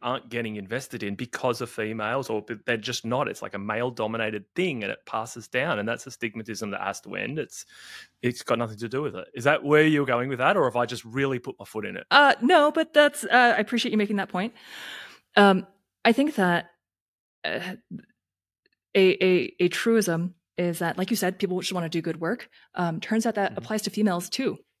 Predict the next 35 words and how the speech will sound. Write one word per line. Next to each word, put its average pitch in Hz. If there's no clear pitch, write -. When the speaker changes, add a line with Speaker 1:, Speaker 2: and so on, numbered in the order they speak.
Speaker 1:
Yeah. 120
Speaker 2:
Women 170
just 208
want 170
to 196
Speaker 1:
Amazing. 123
<laughs> -
Speaker 2:
do 208
good 214
work 226
in 190
a -
place 196
where 180
their 175
work 185
will 165
take 165
center 160
stage, 151
not 170
be, 165
a-, 110
a-, -
and 180
not 180
have 180
to 165
have 196
their 175
face 277
rubbed 170
into 170
the 165
fact 233